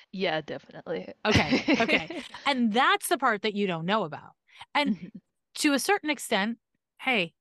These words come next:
Speaker 2: you got Jupiter intercept the fucking seventh house in Virgo. It's just sitting there being like, "I'm gonna justify everything. I wanna be right all the time in my relationships." Like, that's
Speaker 1: <laughs>
Speaker 2: real. You know, that's,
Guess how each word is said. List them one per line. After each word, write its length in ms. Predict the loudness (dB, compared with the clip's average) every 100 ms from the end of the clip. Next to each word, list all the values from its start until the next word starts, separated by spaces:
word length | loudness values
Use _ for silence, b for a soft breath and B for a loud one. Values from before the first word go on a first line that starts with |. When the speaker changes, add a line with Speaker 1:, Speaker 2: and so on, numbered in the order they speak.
| _ _ _ -20 -8
Speaker 2:
you 160 | -4
got 200 | 0 0 _ _ -10
Jupiter 580 | -4 -2 0 -2 -2 -8 -4
intercept 800 | -2 -2 -4 -2 -2 -2 -8 -20 _ -14
the 80 | -4
fucking 520 | -2 -2 -4 -4 -6 _
seventh 520 | -14 -6 -2 0 0
house 560 | 2 4 4 -2 -14 -20 b b b
in 260 | -2 -2 0
Virgo. 680 | 2 0 -2 -4 -4 -6 -10 B B B
It's 180 | -2 0
just 240 | 0 -2 -10
sitting 520 | -14 -12 -6 -6 -2 -2
there 360 | 0 0 -4 -2
being 160 | 0
like, 120 | 0 0
"I'm 120 | 0
gonna 140 | 0
justify 460 | -2 -2 -4 -4 -2
everything. 360 | 0 -2 -6 -4
I 80 | -2
wanna 180 | -2 -2
be 120 | -4
right 380 | -2 -2 -4 _ _ -8
all 140 | -6
the 80 | -6
time 340 | -2 -2 -2 -2
in 120 | 0
my 140 | 2 4
relationships." 580 | 4 2 0 -2 -4 -2
Like, 160 | 0
that's 280 | 2 0 -2
Speaker 1:
<laughs> 60 | 0
Speaker 2:
real. 320 | 0 0 -8 -4
You 140 | 0
know, 120 | 0
that's, 240 | 0 -2